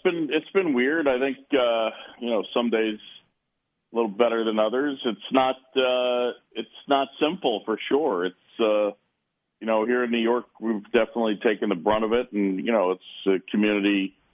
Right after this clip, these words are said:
We're kind of on top of each other, so, um, you know, there's <laughs> a lot of hours to fill in the day, um,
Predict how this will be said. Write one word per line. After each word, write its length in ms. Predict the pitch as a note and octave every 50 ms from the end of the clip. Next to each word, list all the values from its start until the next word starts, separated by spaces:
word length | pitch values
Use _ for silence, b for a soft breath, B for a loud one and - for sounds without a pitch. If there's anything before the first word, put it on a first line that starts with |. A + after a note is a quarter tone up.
| _ _ _ _ _ _ _ _ -
We're 60 | -
kind 240 | - - A2+ G#2+ G2+
of 80 | G2
on 180 | G2 G2 G2 -
top 300 | - C3 A#2 A#2 - -
of 100 | G#2 G2
each 220 | G#2+ G#2 - - B2
other, 340 | A#2 A2 A2+ A2+ A#2 B2+ B2 - - -
so, 360 | B2 A2 G#2+ G#2+ G#2+ G#2+ G#2
um, 840 | - - - F#2+ G2 G#2 G#2 G#2 G#2 G#2 G#2 G#2 G#2 G2+ G2+ G2+ - _ _ _ _ _ _ _ _ _ _ _ _ _
you 80 | - A#2+
know, 260 | A#2+ A2+ G#2+ G#2+ B B B B B _
there's 240 | G#2+ A2 A2+ G#2+ - - - -
<laughs> 260 | - B2 - - -
a 40 | G#2
lot 200 | A2+ B2+ C#3 D3
of 60 | C#3+
hours 380 | B2+ C#3 D3 D3 D3 C3+ B2+ - -
to 60 | B2+ A#2
fill 280 | - - C3+ C3+ C3+ B2+
in 60 | A#2
the 80 | A#2
day, 600 | A2 G#2 B2+ C#3+ C3+ A2 F#2 F2+ F#2+ G#2 G#2+ - - - -
um, 720 | F#2 G2 F#2+ G2 G2 G2 G2 F#2+ F#2+ G2 G2 G2 F#2+ G2+